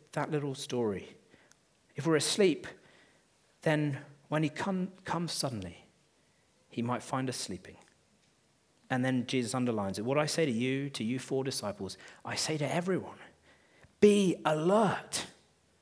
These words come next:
Couldn't be clearer, could it? Friend, if you're somebody checking out Jesus, it is so wonderful. You've got things to ask, things to investigate. Can I encourage you to do that?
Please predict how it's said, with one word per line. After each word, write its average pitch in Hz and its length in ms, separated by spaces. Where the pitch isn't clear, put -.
Couldn't 247 160
be 240 100
clearer, 180 280
could 107 180
it? - 260
Friend, 160 200
if 139 100
you're 180 140
somebody 170 280
checking 143 340
out 120 120
Jesus, 92 560
it 135 100
is 139 100
so 143 200
wonderful. 123 540
You've 151 180
got - 320
things 165 300
to - 120
ask, 135 360
things 151 360
to - 220
investigate. 123 680
Can 190 180
I 208 120
encourage 147 420
you 127 80
to 123 80
do 123 140
that? 135 300